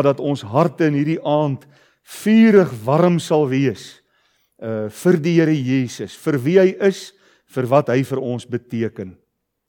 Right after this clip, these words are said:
Ere vir U wonderlike naam. Terwyl ons bid, maak dit nou stil in ons harte. Maak ons ontvanklik vir U wonderlike woord.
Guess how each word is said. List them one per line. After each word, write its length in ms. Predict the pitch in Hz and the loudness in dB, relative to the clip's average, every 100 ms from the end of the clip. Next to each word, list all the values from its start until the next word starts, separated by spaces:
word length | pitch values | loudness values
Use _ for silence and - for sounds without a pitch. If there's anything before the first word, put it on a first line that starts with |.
| _ _ - | _ _ -4
Ere 440 | 180 202 196 196 196 _ _ | 4 6 6 4 0 _ _
vir 180 | - - | -12 -8
U 140 | 123 104 98 | -8 -6 -2
wonderlike 580 | 160 202 202 208 208 196 | 2 4 4 4 2 2
naam. 400 | 196 214 240 226 _ _ _ _ _ | 2 0 -2 -8 _ _ _ _ _
Terwyl 320 | 107 113 131 | -10 -4 -2
ons 160 | 131 107 | -4 -4
bid, 240 | 104 135 | -4 -4
maak 380 | 107 113 143 151 | -4 0 0 0
dit 120 | 151 147 | -6 -6
nou 100 | 143 | -8
stil 540 | - - 190 190 190 | -10 0 4 6 4
in 120 | 175 180 | 0 -4
ons 240 | 170 151 | -8 -10
harte. 420 | 98 107 107 113 104 _ _ _ | -12 -12 -12 -14 -14 _ _ _
Maak 420 | 101 104 131 147 165 | -10 -2 0 0 -4
ons 160 | 143 - | -8 -6
ontvanklik 880 | 143 131 - 135 131 113 104 - _ _ _ _ - | -8 -8 -8 -4 -4 -6 -12 -16 _ _ _ _ -14
vir 120 | - | -10
U 120 | 110 95 | -10 -10
wonderlike 580 | 107 123 127 120 120 127 120 - _ _ 85 87 | -8 -4 -4 -4 -4 -6 -6 -10 _ _ -20 -14
woord. 440 | 104 110 104 - | -8 -6 -8 -12